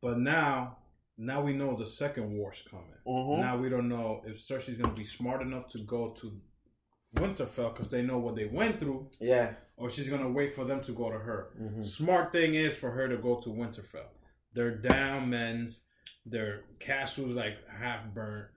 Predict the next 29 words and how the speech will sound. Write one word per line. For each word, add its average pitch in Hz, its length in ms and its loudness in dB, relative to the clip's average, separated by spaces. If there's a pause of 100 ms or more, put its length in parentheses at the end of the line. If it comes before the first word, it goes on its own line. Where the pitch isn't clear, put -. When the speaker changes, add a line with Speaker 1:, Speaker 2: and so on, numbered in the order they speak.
(320)
Speaker 1:
They're 110 340 -8
tired. 131 680 -4 (540)
They're 120 380 2 (800)
need 143 380 4
this. 143 480 4 (280)
The 131 120 0
dragons 156 640 2
are 127 140 0
hurt. 143 520 2 (760)
It's 165 200 0
her 180 260 4
time 156 360 2
now. 180 420 2 (880)
If 180 160 6
she 180 120 0
wants 180 240 0
to 160 180 2
attack 165 300 2
and 131 120 -4
take 147 320 -2
rule 139 400 2
the 127 60 2
world 139 380 4
like 123 160 2
she 123 140 -4
wants 123 260 -4
the 123 60 -10
Seven 120 320 -4
Kingdoms, 147 420 -6